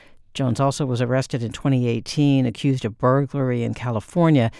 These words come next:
In that case, he served forty-five days of house arrest. The Amtrak Downeaster is getting a special exemption from New Hampshire liquor laws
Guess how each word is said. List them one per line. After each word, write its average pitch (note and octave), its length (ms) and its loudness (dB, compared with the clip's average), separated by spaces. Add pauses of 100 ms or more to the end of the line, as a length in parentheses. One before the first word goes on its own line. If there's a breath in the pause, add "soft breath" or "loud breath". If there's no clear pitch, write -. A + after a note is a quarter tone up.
(140 loud breath)
In B2+ 180 0
that C#3 260 2
case, A#2+ 260 -2
he D#3 120 -6
served B2 460 -4
forty-five C#3 640 -4
days B2+ 300 -2
of B2+ 260 -4 (140)
house - 480 -8
arrest. - 500 -10 (1040 loud breath)
The A#3 140 -4
Amtrak C4 520 2 (100)
Downeaster D3 760 -2
is - 100 -12
getting F#3+ 260 2
a C3+ 60 2
special C4 640 -2
exemption C3 920 2
from D3 320 0
New F3+ 240 2
Hampshire G#3+ 600 2
liquor G3+ 480 2
laws A2 480 0